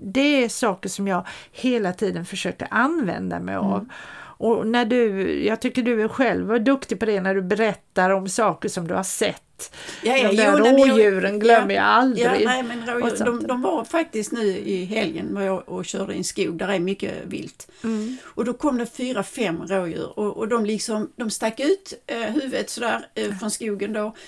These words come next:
Speaker 2: Precis som att de tar, "Nu kommer vi, så att
Speaker 1: Ja.
Speaker 2: nu får du liksom ta det lugnt."
Speaker 1: <laughs> Ja.
Speaker 2: Och då stannade jag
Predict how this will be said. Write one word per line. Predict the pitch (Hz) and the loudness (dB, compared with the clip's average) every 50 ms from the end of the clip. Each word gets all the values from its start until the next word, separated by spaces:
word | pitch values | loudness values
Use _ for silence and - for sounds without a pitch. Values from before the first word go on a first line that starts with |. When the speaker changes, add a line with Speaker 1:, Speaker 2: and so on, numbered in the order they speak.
| - - - - - _ _ - | -20 -20 -20 -20 -20 _ _ -6
Speaker 2:
Precis | 240 226 247 226 196 | -4 -2 -2 -2 -2
som | 220 196 202 | -2 -2 -2
att | 208 208 - | -2 -4 -4
de | 233 240 | -6 -4
tar, | 254 254 233 214 | -2 -2 -2 -2
"Nu | - 254 269 | -2 -4 -6
kommer | 269 - 381 370 311 302 302 294 | -4 0 2 2 4 4 4 2
vi, | 262 - - 170 170 180 - - _ | 0 0 0 -2 -6 -8 -10 -16 _
så | - - 240 | -4 0 2
att | 226 | 2
Speaker 1:
Ja. | 233 277 | 4 2
Speaker 2:
nu | - - | 2 0
får | 359 359 339 | 0 2 2
du | 381 320 | 2 2
liksom | 208 185 - 202 175 | 0 -2 -2 -4 -4
ta | - 208 185 | -2 -4 -2
det | 180 202 | -2 0
lugnt." | 214 254 - - - 165 | 2 2 2 0 2 0
Speaker 1:
<laughs> | 165 - - - - _ - - - - | 0 0 0 -4 -16 _ -20 -20 -14 -10
Ja. | 294 277 | -6 -4
Speaker 2:
Och | - 233 | -2 -2
då | 262 262 | -2 -2
stannade | 269 - 262 277 320 370 320 254 247 262 | -2 0 0 2 4 4 4 2 2 0
jag | 269 254 262 277 285 | 0 0 0 0 -2